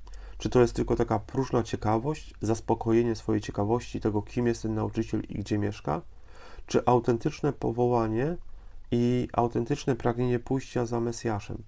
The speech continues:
I to pytanie, które Pan Jezus zadał tym uczniom, również zadaje dzisiaj każdemu z nas. Również zadaje to pytanie ludzkości. Czego szukasz? Czy szukasz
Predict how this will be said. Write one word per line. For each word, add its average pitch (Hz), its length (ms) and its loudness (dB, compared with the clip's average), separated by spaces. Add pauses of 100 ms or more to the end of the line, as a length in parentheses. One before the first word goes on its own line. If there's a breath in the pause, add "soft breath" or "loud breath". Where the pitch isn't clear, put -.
(720)
I 110 100 2
to 123 120 2
pytanie, 120 560 0 (520 soft breath)
które 113 380 6
Pan 120 160 4
Jezus 127 240 2
zadał 117 340 4
tym 120 260 0
uczniom, 123 440 -2
również 123 400 2
zadaje 117 340 2
dzisiaj 107 200 -2
każdemu 110 460 -4
z - 80 -8
nas. 107 320 -4 (120)
Również 113 420 2
zadaje 110 360 0
to 107 180 -4
pytanie 110 340 -2
ludzkości. 110 640 -2 (1160 soft breath)
Czego 156 260 4
szukasz? - 480 -6 (840 soft breath)
Czy - 120 0
szukasz - 580 2